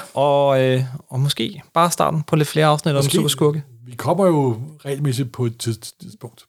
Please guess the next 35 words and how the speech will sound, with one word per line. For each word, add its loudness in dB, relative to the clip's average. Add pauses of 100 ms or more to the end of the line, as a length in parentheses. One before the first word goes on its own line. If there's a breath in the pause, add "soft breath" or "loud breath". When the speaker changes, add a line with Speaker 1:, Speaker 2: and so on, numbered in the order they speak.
Speaker 1:
Det -2
gør 2
vi. -6 (380 loud breath)
Speaker 2:
Yep. 4 (720 loud breath)
Speaker 1:
Tusind -2
tak -2
for -2
den -2
gang. -2
Husk, 0
der 2
er 2
tidligere 2
afsnit 0
af 2
Supersnak 0
inde 2
på, 2
øh, 2
ja, 0
der, -2
hvor 0
du -2
hører 0
podcast. -2
Der 2
ligger 0
alle 2
afsnittene. -2
Der 2
er 0
efterhånden 0
en 2
god 4
bunke. 2